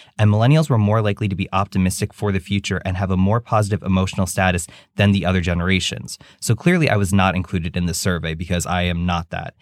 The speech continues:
But lastly, from the study, she found that ninety-three percent of millennials believe houseplants make them happier,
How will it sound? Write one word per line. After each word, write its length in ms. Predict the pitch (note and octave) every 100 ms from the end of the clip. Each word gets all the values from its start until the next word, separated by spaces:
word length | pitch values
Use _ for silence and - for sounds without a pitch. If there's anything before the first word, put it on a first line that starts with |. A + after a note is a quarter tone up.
| _ _ _
But 260 | G#2 G#2 -
lastly, 440 | A#2+ E3+ F3 A2+ G2
from 180 | G#2
the 60 | F#2+
study, 360 | - F2+ F2+ F2
she 180 | -
found 260 | G#2 G#2+ G#2
that 140 | F#2+
ninety-three 400 | G2+ B2 C#3+ C#3+
percent 300 | B2 A2 G2+
of 40 | F#2+
millennials 440 | F#2 F#2 F#2 F2
believe 240 | F#2+ F#2+ -
houseplants 560 | G#2+ G2+ - G2+ -
make 240 | G2 G2 G#2+
them 140 | G#2+
happier, 500 | G2 G2 - E2+ F2